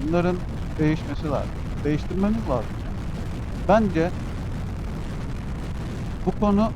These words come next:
eğitimden geçer. Yani bakın bu videoları izleyen insanlar zaten bu işin farkındalığında olan insan. İzlemeyen insanlara nasıl olacak? Bence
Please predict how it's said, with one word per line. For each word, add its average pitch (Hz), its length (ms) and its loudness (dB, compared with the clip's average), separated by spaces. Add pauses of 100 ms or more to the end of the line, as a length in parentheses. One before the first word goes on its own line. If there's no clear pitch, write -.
eğitimden 180 600 4 (440)
geçer. 120 300 -2 (240)
Yani 143 260 2 (920)
bakın 185 240 4
bu 170 140 2
videoları 208 480 4
izleyen 196 420 4
insanlar 196 540 2 (1000)
zaten 202 360 6 (600)
bu 240 100 4
işin 208 240 0
farkındalığında 185 920 6
olan 165 260 4
insan. 107 300 -2 (1600)
İzlemeyen 208 480 6
insanlara 143 460 2
nasıl 147 100 2
olacak? - 500 -2 (1000)
Bence 180 340 6